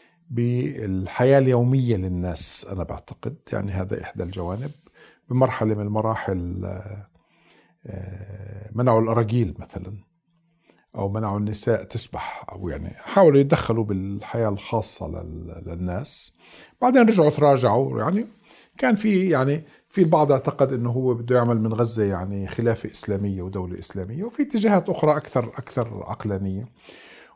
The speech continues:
ولكن حماس فشلت في إنها تقدر تركز على المقاومة وتحول إدارة غزة لإدارة وحدة وطنية مشتركة. هلأ لما كنا نناقشهم بهذا الموضوع كانوا يقول لك: "يا أخي الفصائل الثانية مش قابلة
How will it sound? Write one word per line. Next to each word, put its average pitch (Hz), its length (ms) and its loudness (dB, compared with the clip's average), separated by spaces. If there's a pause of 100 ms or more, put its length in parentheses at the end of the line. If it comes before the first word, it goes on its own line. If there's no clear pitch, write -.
ولكن 208 340 6
حماس 240 420 4
فشلت - 640 2
في 135 180 -4
إنها 123 480 0
تقدر 165 500 4 (760)
تركز 170 440 6
على 135 200 8
المقاومة 147 640 4
وتحول 143 580 6
إدارة 131 480 4
غزة 131 300 4
لإدارة 123 680 6 (100)
وحدة 127 320 0
وطنية 110 500 0
مشتركة. 98 560 -6 (840)
هلأ 202 340 8
لما 170 180 8
كنا 220 260 8
نناقشهم 180 500 6
بهذا 139 260 8
الموضوع 131 360 6
كانوا 175 240 4
يقول 170 160 2
لك: 165 140 4
"يا 170 80 4
أخي - 140 0
الفصائل 147 480 4
الثانية 131 440 4
مش - 200 -4
قابلة 85 380 -6